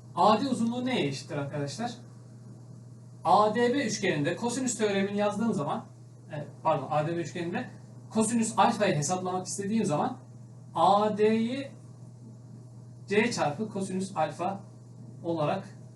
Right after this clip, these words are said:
bulurum. Niye arkadaşlar? Çünkü şu şekilde kosinüs alfa, kosinüs alfa ne eşittir? Komşu bölü hipotenüs. Yani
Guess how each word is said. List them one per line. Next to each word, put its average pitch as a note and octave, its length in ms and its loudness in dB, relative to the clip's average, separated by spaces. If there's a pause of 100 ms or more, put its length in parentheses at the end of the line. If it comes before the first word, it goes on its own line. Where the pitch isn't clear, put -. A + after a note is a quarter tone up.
(140)
bulurum. C#3+ 320 -6 (260)
Niye G3+ 200 2
arkadaşlar? C#3+ 480 -4 (340)
Çünkü G3 260 -8
şu - 120 -8
şekilde C#3+ 480 -4 (380)
kosinüs G#3 440 -2
alfa, F#3 420 0 (1300)
kosinüs A3+ 280 -4
alfa B3+ 200 0
ne A#3 120 -2
eşittir? G#3+ 280 -4
Komşu G3 300 -2
bölü G3 220 0
hipotenüs. - 520 -10 (180)
Yani F3+ 420 -2